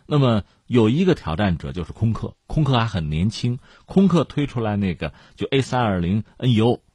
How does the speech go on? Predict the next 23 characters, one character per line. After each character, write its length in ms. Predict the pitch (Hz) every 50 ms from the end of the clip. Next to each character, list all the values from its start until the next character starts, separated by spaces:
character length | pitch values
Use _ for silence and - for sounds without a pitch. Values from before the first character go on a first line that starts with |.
| _ _ -
波 160 | 156 160 156
音 180 | 147 151 147
就 60 | 135 135
要 140 | 113 95
回 240 | 87 - - 95 110
应， 180 | 120 120 104 - _ _ _
就 160 | - 143 131
回 220 | - - - 117 135
应 180 | 143 123 101
拿 180 | 95 87 95 110
一 60 | 117
款 180 | - - 107 107
老 200 | 90 65 65 -
机， 260 | - - 101 90 - _ _ _ _
就 120 | - - 92
是 120 | 95 90
波 160 | - 101 95
音 80 | 95 85
七 160 | - - 92
三 180 | - 85 85 -
七 140 | - 78
回 200 | 73 - - 65
应， 140 | 71 69 69